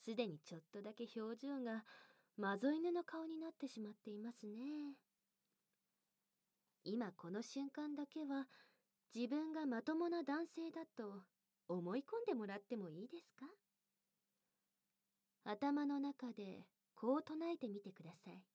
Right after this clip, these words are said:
「俺は今日この日まで立派に生きてきた真人間だ。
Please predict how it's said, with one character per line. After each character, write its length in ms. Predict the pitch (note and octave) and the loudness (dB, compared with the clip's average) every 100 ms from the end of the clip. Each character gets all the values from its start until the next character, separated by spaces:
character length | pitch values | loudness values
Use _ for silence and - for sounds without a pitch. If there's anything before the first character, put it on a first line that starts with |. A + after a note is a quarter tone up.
| _ _ _ _ _ _ _ _ _ _ _ _ _ _ _ _ _ _ _ _ _ _ _ - | _ _ _ _ _ _ _ _ _ _ _ _ _ _ _ _ _ _ _ _ _ _ _ -4
「俺 340 | F3 F3+ G3 G#3 | 0 2 2 0
は 180 | G#3 - - | -2 -4 0
今 160 | A#3 | 0
日 60 | F#3+ | 0
こ 140 | - G3 | -4 0
の 160 | G3+ | 0
日 140 | A3 A#3 | 2 0
ま 160 | G#3 | 0
で 120 | F#3+ - | -2 -4
立 220 | G3+ G3 _ - | -6 -8 _ -4
派 180 | B3+ C#4+ | 0 2
に 140 | D4+ E4 | 4 2
生 100 | - | 2
き 20 | |
て 120 | - | -4
き 140 | - - | -4 -4
た 120 | D#3 | -4
真 240 | D3+ D#3 | -4 -2
人 260 | F3+ B3 E4 | 0 0 0
間 260 | B3 G3+ | -2 -4
だ。 120 | F#3+ | -4